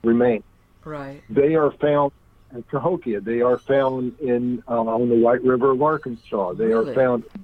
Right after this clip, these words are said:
Speaker 1: down close to you at Crystal River. Um,
Speaker 2: Uh-huh.
Speaker 1: there's a,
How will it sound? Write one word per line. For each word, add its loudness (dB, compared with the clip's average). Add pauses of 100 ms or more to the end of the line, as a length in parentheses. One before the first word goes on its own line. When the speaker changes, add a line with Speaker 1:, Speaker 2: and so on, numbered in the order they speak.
Speaker 1:
down -2 (100)
close 2
to -4
you 2
at -6
Crystal -2
River. 0 (580)
Um, -2
Speaker 2:
Uh-huh. -4 (500)
Speaker 1:
there's 4
a, 2